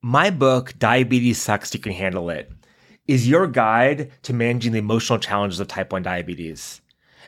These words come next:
And I want to offer you the book for free. You can download the book by going to w w w dot the diabetes psychologist dot com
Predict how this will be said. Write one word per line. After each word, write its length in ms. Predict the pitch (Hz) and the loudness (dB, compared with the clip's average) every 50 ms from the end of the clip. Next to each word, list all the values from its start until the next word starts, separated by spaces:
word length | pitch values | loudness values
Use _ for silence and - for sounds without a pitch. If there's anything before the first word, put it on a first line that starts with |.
| - - | -10 -8
And 100 | - 143 - | -6 -4 0
I 140 | - 160 | 0 0
want 260 | 175 180 190 233 233 220 | 0 2 2 2 2 2
to 80 | - | 2
offer 360 | - 135 135 131 131 - 127 | 2 2 2 2 2 0 0
you 240 | 113 107 107 113 120 | 0 2 2 2 2
the 100 | 113 113 | 2 0
book 260 | 98 87 110 104 101 | 0 0 0 -2 -2
for 200 | - - - 101 | -4 -8 -8 -8
free. 560 | 82 - - - 92 90 80 69 65 64 - _ _ _ _ _ _ _ _ _ _ _ | -8 -10 -12 -12 -12 -10 -10 -12 -14 -16 -20 _ _ _ _ _ _ _ _ _ _ _
You 100 | - 131 | -10 -4
can 180 | 127 - 170 151 | 0 0 0 2
download 400 | - 165 156 175 190 202 202 180 | 2 4 4 4 4 2 2 2
the 80 | 190 151 | 2 2
book 240 | 123 127 120 127 | 4 2 0 2
by 100 | - 120 | 2 0
going 220 | 117 - 120 117 110 | 2 2 0 -2 -2
to 60 | 104 | 0
w 260 | 98 110 117 127 151 | -2 -2 0 0 0
w 260 | 147 151 139 139 143 | 0 2 2 2 2
w 540 | 131 127 113 101 110 107 110 113 120 120 120 - - - - - _ - | 2 2 2 2 0 0 0 0 0 -2 -4 -8 -18 -20 -20 -20 _ 0
dot 320 | - 113 110 104 - 110 | 2 4 4 4 2 0
the 80 | 127 120 | 0 2
diabetes 640 | 98 123 113 123 135 131 135 147 139 147 143 - | 4 4 4 6 4 2 2 0 2 2 0 2
psychologist 520 | 139 127 117 - 117 117 123 117 117 - | 0 0 0 2 2 4 4 4 2 2
dot 160 | - 113 101 - | 2 2 2 2
com 540 | - - - 120 123 131 135 139 143 143 | -2 -2 0 2 4 4 4 4 0 -4